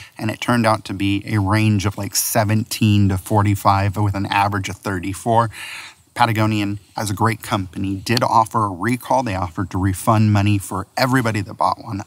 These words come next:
I kept mine, um, but this one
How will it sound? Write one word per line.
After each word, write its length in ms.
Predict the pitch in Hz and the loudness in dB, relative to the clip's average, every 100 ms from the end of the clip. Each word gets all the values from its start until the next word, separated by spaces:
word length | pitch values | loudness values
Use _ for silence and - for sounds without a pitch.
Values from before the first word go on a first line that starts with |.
| _ - | _ 0
I 140 | 147 | 0
kept 340 | - 127 - - | 0 -4 -4 -2
mine, 380 | 101 98 98 - - - - - | 0 0 -4 -8 -16 -18 -18 -12
um, 320 | - 95 - - - _ _ _ - - | -6 -6 -6 -10 -20 _ _ _ -20 -10
but 220 | 113 113 | -6 0
this 260 | 147 180 139 | 0 2 2
one 300 | 104 104 | 0 0